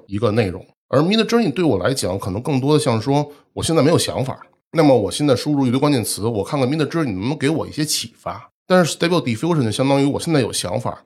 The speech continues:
但是我现在画不出来，或者我现在没有办法做得特别好，你A I G C帮我生成一个我想要的东西，这是其中一个不同啊。第二个不同，我认为就是说，在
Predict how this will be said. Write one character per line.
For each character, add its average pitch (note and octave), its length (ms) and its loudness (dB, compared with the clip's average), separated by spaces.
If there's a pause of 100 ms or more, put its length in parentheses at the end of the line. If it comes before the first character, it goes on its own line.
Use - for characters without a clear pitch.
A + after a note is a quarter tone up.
(160)
但 D3+ 140 2
是 C#3 100 0
我 G#2 80 -2
现 D#3 140 -2
在 C#3+ 60 2
画 E3+ 240 0
不 G2+ 80 -4
出 - 160 -10
来， D#2+ 120 -10
或 - 180 -4
者 C#3+ 60 2
我 G#2 120 0
现 C#3+ 120 -4
在 C3+ 100 2
没 G#2+ 140 -2
有 D3+ 100 2
办 B2 260 0
法 F2 240 -6
做 C#3 180 4
得 G2+ 60 0
特 - 80 0
别 C3+ 120 4
好， - 200 -10 (340)
你 A2+ 360 0 (500)
A D3+ 100 2
I D#3 180 4
G C3+ 120 -4
C C#3 480 -2
帮 C3 160 6
我 G2 200 0
生 C#3 200 0
成 A#2+ 180 0
一 G#2+ 80 -2
个 A2+ 320 0
我 B2+ 100 0
想 F#2+ 140 -2
要 G#2 140 2
的 F2 60 -2
东 E2+ 160 -10
西， - 140 -8 (240)
这 C4 160 2
是 D3 260 4
其 - 140 -2
中 F#3+ 180 6
一 B2 120 2
个 E3+ 120 2
不 A#2 140 2
同 F2 240 -4
啊。 F2+ 80 -6
第 G2+ 160 2
二 G2 120 4
个 B2 60 2
不 A#2 140 2
同， G2+ 320 -2
我 F#2+ 120 -2
认 A2+ 180 2
为 F#2+ 120 -2
就 A2+ 160 -2
是 G#2 80 -2
说， A#2 220 2
在 A#2+ 200 0